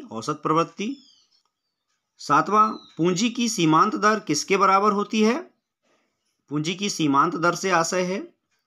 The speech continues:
निवेश के फलस्वरूप प्रतिफल की आशा। पूंजी की सीमांत दर प्रतिफल की प्रत्याशित दर के बराबर होती है। आठवां, पूर्ण रोजगार हेतु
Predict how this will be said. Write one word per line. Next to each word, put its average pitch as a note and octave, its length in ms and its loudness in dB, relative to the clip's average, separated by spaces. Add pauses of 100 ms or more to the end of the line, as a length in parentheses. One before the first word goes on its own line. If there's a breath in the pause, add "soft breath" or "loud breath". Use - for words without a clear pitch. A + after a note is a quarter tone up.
निवेश D3+ 440 0
के G#3 120 0
फलस्वरूप D#3+ 680 0
प्रतिफल D#3 420 -2
की B3+ 420 -4
आशा। B2 300 0 (440)
पूंजी D3+ 220 -2
की F3 160 -6
सीमांत D#3 420 0
दर G3+ 240 0
प्रतिफल F3 500 -4
की A3+ 100 -8
प्रत्याशित D3+ 560 -4
दर C3+ 140 -2
के C4+ 260 -2
बराबर B2 420 -4
होती D#3+ 280 -6
है। E3 200 -10 (640)
आठवां, G3 420 2
पूर्ण G#3+ 380 0
रोजगार G3+ 460 2
हेतु F3 420 -4